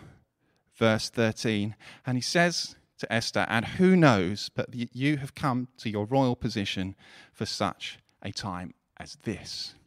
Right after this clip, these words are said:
And this verse becomes a central point in the whole book of Esther, in the whole story, and the whole way everything pans out. 'Cause this,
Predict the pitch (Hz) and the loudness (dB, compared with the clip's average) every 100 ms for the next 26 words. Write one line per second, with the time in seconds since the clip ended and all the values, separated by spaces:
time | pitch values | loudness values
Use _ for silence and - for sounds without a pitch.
0 | _ _ _ _ _ _ - - _ - | _ _ _ _ _ _ -20 -20 _ -20
1 | - - - 120 175 196 - 135 156 175 | -20 -14 -6 0 2 2 2 -4 2 4
2 | 156 - 135 143 117 - - 156 151 - | 2 -4 -8 -6 -6 -6 -4 -2 -2 -4
3 | 127 - 120 98 104 107 120 117 127 - | -6 -4 -6 -6 -10 -6 -8 -6 -10 -12
4 | 104 95 - 92 95 107 113 - 117 98 | -14 -12 -10 -8 -6 -4 -4 -4 -4 -4
5 | 90 - 104 101 - 104 104 - - - | -4 -6 -8 -6 -6 -4 -4 -10 -20 -20
6 | _ 92 95 90 - 92 95 95 92 - | _ -6 -4 -4 -4 -6 -8 -10 -10 -10
7 | 98 90 101 92 92 _ _ _ _ _ | -10 -8 -8 -8 -12 _ _ _ _ _
8 | - - - 147 170 165 | -20 -20 -8 -2 0 0